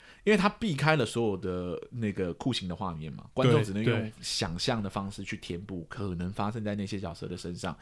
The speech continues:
Speaker 1: 的事情，
Speaker 2: 对。
Speaker 1: 然后还原那个时代的背景，这样。
Speaker 2: 是。
Speaker 1: 对，所以对我来说，我就会对另外这件事情特别要求，就是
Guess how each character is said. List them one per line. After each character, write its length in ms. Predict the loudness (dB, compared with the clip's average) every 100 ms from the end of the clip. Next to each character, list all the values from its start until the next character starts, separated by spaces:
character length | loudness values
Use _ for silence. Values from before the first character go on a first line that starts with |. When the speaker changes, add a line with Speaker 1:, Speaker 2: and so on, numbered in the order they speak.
| -16 -20 -6
Speaker 1:
的 80 | 2
事 220 | 4 4
情， 180 | 0 -4
Speaker 2:
对。 120 | -8
Speaker 1:
然 100 | -4
后 200 | 0 0
还 260 | 0 -4 -2
原 140 | -2
那 80 | -2
个 80 | -4
时 140 | -6
代 140 | -6 -6
的 80 |
背 240 | -4 -6 -6
景， 180 | -10 -14 -16
这 120 | -10
样。 100 | -10 -10 -20 -20 -12
Speaker 2:
是。 320 | -6 -2 -2 -4 2
Speaker 1:
对， 240 | 2 2 -10 -20 _ -4
所 180 | 4 6
以 140 | 4 -2 -20 -8
对 100 | 2
我 80 | 4
来 60 | 4
说， 160 | 2
我 80 | 0
就 100 | 2
会 60 | 2
对 140 | 2
另 160 | 2 0
外 120 | 0
这 120 | -2
件 80 | -4
事 80 | -4
情 120 | -6
特 120 | -6
别 160 | -4 -4
要 180 | -2 -4
求， 140 | -4
就 80 | -4
是 260 | -2 -2